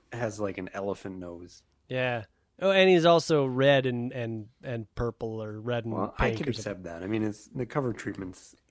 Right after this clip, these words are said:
Speaker 1: colors are usually off.
Speaker 2: Adam, what happened to you? Stop being so forgiving.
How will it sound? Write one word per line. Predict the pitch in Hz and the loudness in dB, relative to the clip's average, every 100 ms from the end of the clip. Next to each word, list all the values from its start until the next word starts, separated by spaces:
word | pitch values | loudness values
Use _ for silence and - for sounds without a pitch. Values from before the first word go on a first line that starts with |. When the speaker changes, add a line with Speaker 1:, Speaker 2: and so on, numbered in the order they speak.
| _ _ | _ _
Speaker 1:
colors | - 98 95 92 | -12 -10 -10 -12
are | 87 87 _ - | -16 -18 _ -18
usually | 104 92 87 | -12 -10 -10
off. | 85 87 - _ _ _ _ _ _ _ 165 - - | -12 -14 -18 _ _ _ _ _ _ _ -16 -16 -12
Speaker 2:
Adam, | 151 117 | -10 -8
what | 107 | -10
happened | 101 151 - 104 | -8 -10 -8 -12
to | - | -10
you? | 107 101 _ _ _ _ _ _ | -12 -12 _ _ _ _ _ _
Stop | - 151 | -12 -6
being | 156 | -4
so | - | -2
forgiving. | 147 131 110 135 160 113 | -2 -4 -2 -2 -2 -6